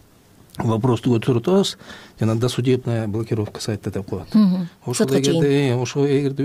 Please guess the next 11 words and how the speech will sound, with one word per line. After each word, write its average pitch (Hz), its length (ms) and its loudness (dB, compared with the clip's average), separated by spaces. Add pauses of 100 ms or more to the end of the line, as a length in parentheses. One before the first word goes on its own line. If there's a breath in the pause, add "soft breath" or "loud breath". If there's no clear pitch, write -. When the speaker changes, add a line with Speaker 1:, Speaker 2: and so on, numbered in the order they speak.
(100)
Speaker 1:
өтсө, 175 320 -2
бизге 127 340 -2
аябай 123 360 2 (400 loud breath)
оңураак 117 360 2
болмок 104 360 -4
да. 170 180 0
Speaker 2:
Аны 214 220 4
кайсы 226 260 2
мыйзамдарга 214 480 4
киргизиш 175 360 -2
керек? 160 200 -8